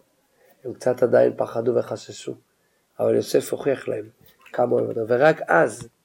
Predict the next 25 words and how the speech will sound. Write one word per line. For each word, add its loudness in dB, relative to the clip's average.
"לכו -4
תודיעו -4
לאבא." -6
וכמובן 6
לא 10
הודיעו 8
לזה 4
בצורה 0
פתאומית, -8
אלא 4
על -6
ידי 2
שרח 2
בת -4
אשר, 0
עוד 6
יוסף -2
חי, 0
הוא -8
מלך 4
במצרים, 0
יש -2
לו -2
שני 0
בנים, 2